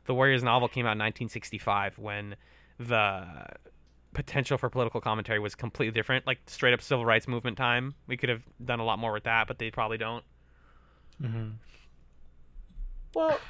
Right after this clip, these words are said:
Speaker 3: one of the things I think is really interesting is that, like, it wasn't received well whenever it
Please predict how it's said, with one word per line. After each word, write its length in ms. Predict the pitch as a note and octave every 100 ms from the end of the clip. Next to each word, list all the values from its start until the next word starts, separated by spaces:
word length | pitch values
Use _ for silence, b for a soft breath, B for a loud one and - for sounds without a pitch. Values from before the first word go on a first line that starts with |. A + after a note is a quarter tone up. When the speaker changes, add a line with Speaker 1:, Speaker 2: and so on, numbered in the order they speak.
| - D4+
Speaker 3:
one 200 | D4 G4
of 80 |
the 140 | A#4 A4+
things 280 | E4+ C#4 D#4
I 100 | B3
think 240 | B3 C4
is 160 | C4 A3+
really 240 | A3 G#3+
interesting 640 | G3 A3 A3+ A#3 - G#3 G3+
is 120 | G3+
that, 220 | A3 G#3
like, 340 | A#3 G#3 G3+ - -
it 200 | C4+ B3
wasn't 480 | A#3 B3+ D#4+ G4+ -
received 560 | A#3+ A#3 - G#3+ B3 B3+
well 460 | C4+ C#4 C#4+ E4+ - - - -
whenever 460 | C4 B3 A#3 B3 A#3
it 400 | - A3 G#3+ -